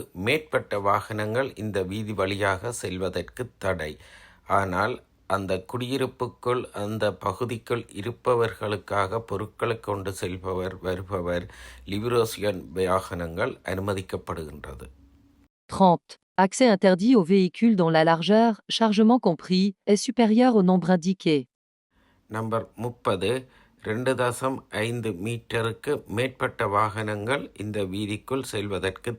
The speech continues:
Speaker 1: தடை. இது ஒடுக்கமான வீதிகளில் அகலமான வாகனங்கள் செல்லும் போது சிரமம்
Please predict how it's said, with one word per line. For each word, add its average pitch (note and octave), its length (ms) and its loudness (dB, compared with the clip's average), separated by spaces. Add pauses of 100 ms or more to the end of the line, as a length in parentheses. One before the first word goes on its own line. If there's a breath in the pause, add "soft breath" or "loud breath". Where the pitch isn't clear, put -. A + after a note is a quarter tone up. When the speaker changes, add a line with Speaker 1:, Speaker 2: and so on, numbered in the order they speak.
Speaker 1:
தடை. E2+ 320 -6 (420 loud breath)
இது A2 420 -4
ஒடுக்கமான C3+ 800 0
வீதிகளில் F#2+ 680 -4 (100)
அகலமான B2 680 0
வாகனங்கள் G2+ 640 -2
செல்லும் G#2 420 -6
போது F#2+ 360 -6
சிரமம் A#2 540 -4